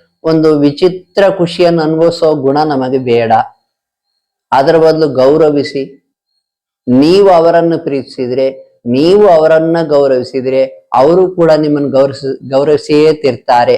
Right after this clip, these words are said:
ಅಂದ ಮೇಲೆ ಯಾಕೆ ನೋಡಿ,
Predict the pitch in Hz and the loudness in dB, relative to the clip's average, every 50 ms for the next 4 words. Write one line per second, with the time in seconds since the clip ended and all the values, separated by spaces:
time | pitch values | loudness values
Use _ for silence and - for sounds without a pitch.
0 | - - _ _ _ _ _ _ _ _ - 156 160 175 170 170 165 151 139 135 | -2 -6 _ _ _ _ _ _ _ _ -2 0 2 2 2 2 2 0 0 0
1 | 135 131 127 135 131 131 - - - _ _ _ _ _ 160 170 170 165 160 - | 0 0 2 2 2 0 -2 -8 -18 _ _ _ _ _ 0 0 2 0 0 -2
2 | 160 151 139 139 - - _ _ _ _ _ _ _ - 170 170 160 160 156 156 | -4 -6 -6 -6 -10 -16 _ _ _ _ _ _ _ -4 -2 -2 0 0 -2 -4
3 | 151 - | -6 -8